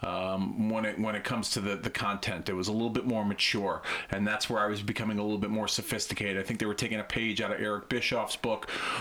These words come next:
with the realistic fashion of the N W O storyline and trying to take that model and implement it into their stories with their characters. So with this SummerSlam and these role reversals,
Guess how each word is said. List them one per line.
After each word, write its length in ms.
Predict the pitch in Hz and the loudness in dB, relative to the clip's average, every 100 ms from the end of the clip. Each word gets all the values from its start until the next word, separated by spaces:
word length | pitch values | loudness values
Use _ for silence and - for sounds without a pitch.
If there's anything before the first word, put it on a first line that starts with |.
| - | -2
with 580 | 110 110 107 98 - 107 | 0 2 2 0 -2 0
the 220 | 107 107 | 2 2
realistic 960 | 101 101 113 123 120 113 - 113 - - - - | 2 2 2 2 2 0 0 -2 -4 -10 -20 -18
fashion 720 | - - 120 120 - 113 107 - - | 0 4 4 4 2 2 0 -4 -6
of 100 | - | -4
the 140 | 104 117 | 0 2
N 120 | 117 | 4
W 300 | 110 110 139 | 4 4 6
O 60 | 180 | 6
storyline 680 | - 156 139 127 120 120 104 | 4 2 2 2 2 0 0
and 120 | 113 | 0
trying 300 | 175 180 156 | 2 2 2
to 180 | - 131 | 2 2
take 320 | - 127 - | 2 -2 0
that 220 | 120 104 | 2 4
model 480 | 104 104 104 95 101 | 4 4 2 0 -2
and 120 | - | -2
implement 520 | 110 101 110 104 95 | -4 -2 0 0 0
it 80 | 113 | -2
into 240 | 98 101 | -2 -2
their 180 | 98 101 | 0 0
stories 460 | 101 - 98 92 92 | 0 0 0 0 -2
with 100 | 90 | -2
their 160 | 95 | -2
characters. 540 | - 104 85 82 85 82 | -2 -2 -2 -2 -2 0
So 300 | - 95 92 - - - | 2 0 0 -4 -4 -4
with 140 | 202 | -4
this 240 | 190 202 - | 2 4 4
SummerSlam 760 | 175 175 165 175 160 156 151 | 2 2 2 2 2 2 0
and 120 | 110 | 2
these 160 | 123 120 | 2 2
role 260 | 113 120 120 | 2 2 2
reversals, 600 | 117 120 117 123 117 | 2 2 2 0 0